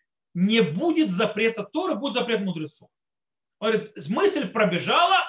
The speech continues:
но с точки зрения практики у них где это не облегчило. То есть, да, ну вот мысль пробежала и ушла. То есть, да, практику никуда это не переросло. То бишь,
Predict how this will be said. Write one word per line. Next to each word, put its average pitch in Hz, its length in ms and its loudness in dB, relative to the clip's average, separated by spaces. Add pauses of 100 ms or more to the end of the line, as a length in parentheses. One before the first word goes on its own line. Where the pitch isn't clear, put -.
(140)
но 226 180 -6
с 202 40 -8
точки 240 260 -6
зрения 226 340 -2
практики 294 500 -2
у 214 60 -4
них 190 180 0
где 214 160 -2
это 202 140 -4
не 175 80 -4
облегчило. 151 500 -10 (440)
То 143 80 -16
есть, 131 120 -14
да, 185 300 -4
ну 262 140 -6
вот 294 100 -6
мысль 262 260 -6
пробежала 254 480 2
и 208 60 -2
ушла. - 300 -14 (440)
То 156 80 -12
есть, 151 140 -12
да, 185 260 -10 (460)
практику 269 360 -4
никуда 190 280 -2
это 196 140 -2
не 165 120 -8
переросло. 143 540 -12 (1600)
То 285 160 4
бишь, - 280 -4